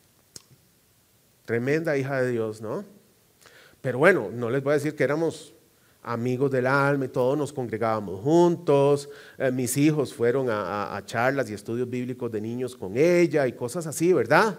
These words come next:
Pero entra y viene con la guitarra y su hijo adolescente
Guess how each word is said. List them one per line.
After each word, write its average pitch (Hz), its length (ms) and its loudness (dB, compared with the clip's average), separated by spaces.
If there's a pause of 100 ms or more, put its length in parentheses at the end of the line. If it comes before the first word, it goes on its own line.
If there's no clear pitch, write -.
(600)
Pero 147 380 6 (1900)
entra 202 460 0 (320)
y 139 80 -6
viene 147 280 -2
con 156 240 -6
la 127 100 -4
guitarra 180 640 -4 (600)
y 123 100 -8
su 127 200 -6
hijo 156 200 -4
adolescente 196 960 -4